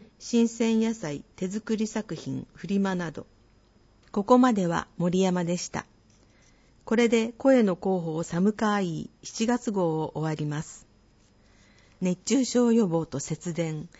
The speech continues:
なんだか正反対の呼びかけがされていますね。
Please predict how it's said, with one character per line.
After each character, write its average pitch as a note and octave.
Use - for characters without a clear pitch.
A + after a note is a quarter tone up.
な G3
ん F3+
だ D#3+
か D3
正 G#3
反 B3+
対 G#3
の E3
呼 D#3
び F3+
か G3
け G3+
が F#3+
さ G3
れ F#3+
て F#3+
い F#3
ま F#3+
す -
ね。 F3+